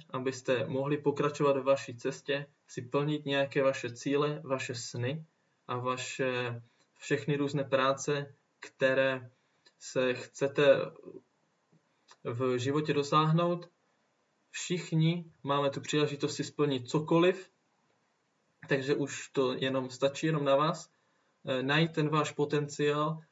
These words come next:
a využít ho ve správnou chvíli a určitě i příroda, i, eh, Bůh v mém případě vám pomůže dosáhnout toho cíle,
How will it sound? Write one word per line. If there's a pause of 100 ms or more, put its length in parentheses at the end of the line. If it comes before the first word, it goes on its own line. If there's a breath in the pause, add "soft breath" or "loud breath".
a
využít
ho
ve
správnou
chvíli (460)
a
určitě
i
příroda,
i,
eh, (400 soft breath)
Bůh
v
mém
případě
vám
pomůže (480)
dosáhnout
toho
cíle,